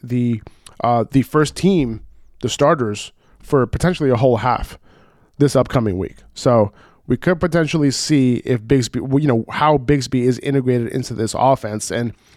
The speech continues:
Doug Peterson did say after this game that Bigsby's role will increase as the year goes on. You know, somebody you might wanna draft late, okay? I think we might be too low on Dameon Pierce, guys.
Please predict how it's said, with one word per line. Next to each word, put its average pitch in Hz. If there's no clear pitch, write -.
Doug 143
Peterson 180
did 160
say 180
after 147
this 151
game 165
that 113
Bigsby's 127
role 135
will 139
increase 156
as 131
the 123
year 117
goes 107
on. -
You 123
know, 107
somebody 143
you 135
might 135
wanna 127
draft 113
late, -
okay? 107
I 143
think 214
we 220
might 180
be 196
too -
low 151
on 135
Dameon 131
Pierce, 120
guys. 117